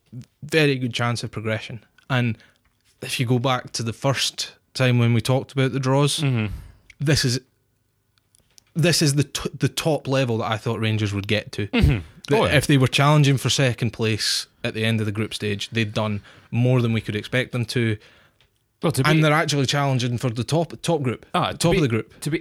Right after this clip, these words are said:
Speaker 2: in the group stage is remarkable, 'cause
Speaker 1: Yeah.
Speaker 2: you look at, you know, punted out by Niederkorn the year before.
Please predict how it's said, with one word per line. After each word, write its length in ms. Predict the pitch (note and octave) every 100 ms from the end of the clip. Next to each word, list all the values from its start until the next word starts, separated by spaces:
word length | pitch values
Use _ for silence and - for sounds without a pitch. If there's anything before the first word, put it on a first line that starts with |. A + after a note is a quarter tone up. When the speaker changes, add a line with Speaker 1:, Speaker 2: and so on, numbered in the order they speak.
| -
Speaker 2:
in 180 | B3+ A3
the 80 |
group 220 | B2+ B2 -
stage 340 | F2+ - - -
is 120 | A#2
remarkable, 420 | A2+ A#2+ - G#2+
'cause 120 | F#2+
Speaker 1:
Yeah. 100 | F#3
Speaker 2:
you 40 | E3+
look 140 | G#3+
at, 100 | D3+
you 80 | A2+
know, 100 | G2+
punted 280 | - C#3 G#2+
out 80 | F#2+
by 100 | G2+
Niederkorn 480 | A2 A2 - A2
the 80 | G2+
year 140 | G2 F#2+
before. 320 | - -